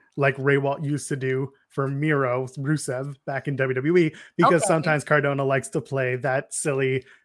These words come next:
Speaker 1: "This is what I did in W W E" thing.
Speaker 2: Mm-hmm.
Speaker 1: So I could see them try to do that. Um, but I don't know how much Matt Ray Walt's gonna be involved with Matt Cardona beyond what happened for Gauntlet for the Gold and then the match that he accepted,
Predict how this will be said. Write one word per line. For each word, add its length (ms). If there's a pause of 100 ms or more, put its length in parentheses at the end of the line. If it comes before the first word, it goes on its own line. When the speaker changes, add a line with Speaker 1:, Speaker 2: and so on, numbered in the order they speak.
Speaker 1:
"This 220
is 120
what 140
I 80
did 160
in 100
W 180
W 260
E" 100
thing. 300 (200)
Speaker 2:
Mm-hmm. 360
Speaker 1:
So 220 (180)
I 120
could 140
see 160
them 140
try 200
to 80
do 160
that. 280 (260)
Um, 420
but 120
I 100
don't 80
know 120
how 120
much 240
Matt 320
Ray 160
Walt's 260
gonna 200
be 220
involved 540 (240)
with 320
Matt 220
Cardona 340
beyond 540 (280)
what 300
happened 380
for 80
Gauntlet 320
for 80
the 80
Gold 300
and 100
then 80
the 60
match 320
that 120
he 120
accepted, 500